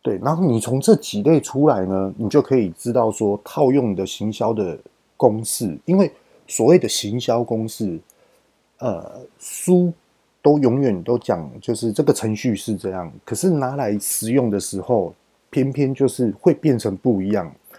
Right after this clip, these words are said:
我们今天看书并不是在学S O P哦，不是在看它的定调、它的程序，不是，是去参考这本书在讲什么，然后跟我现实生活上面到底怎么去运用，这个才叫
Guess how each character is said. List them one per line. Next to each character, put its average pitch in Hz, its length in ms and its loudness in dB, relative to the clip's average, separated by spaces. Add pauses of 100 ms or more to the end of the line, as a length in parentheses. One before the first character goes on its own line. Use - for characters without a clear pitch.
(160)
我 127 80 0
们 127 140 2
今 170 100 4
天 180 80 2
看 151 220 0
书 135 200 0
并 135 160 2
不 110 120 -2
是 113 120 -6
在 120 220 2
学 - 280 -6 (140)
S - 160 -10
O 95 160 -2
P 90 320 -10
哦， - 220 -14 (460)
不 120 80 0
是 135 120 -6
在 127 140 2
看 127 180 -6
它 113 140 -8
的 113 80 -2
定 101 300 -4
调、 92 280 -4
它 - 140 -8
的 107 100 -4
程 87 280 -10
序， 87 260 -12 (140)
不 104 80 -10
是， 92 280 -10 (480)
是 156 200 0
去 160 180 -2
参 143 300 -4
考 98 180 -8
这 120 160 0
本 101 180 -4
书 113 280 -8
在 123 100 -2
讲 95 340 -10
什 120 160 -8
么， 76 140 -10 (140)
然 104 120 -8
后 107 320 -2 (220)
跟 139 260 -4
我 104 160 -2
现 - 360 -4
实 104 160 -4
生 120 180 -2
活 101 180 -4
上 - 200 -4
面 107 280 -4 (420)
到 147 120 0
底 110 140 -2
怎 95 100 -6
么 76 80 -8
去 - 220 -6 (100)
运 113 260 0
用， 156 240 0 (640)
这 - 120 -4
个 139 100 0
才 104 220 -4
叫 110 240 0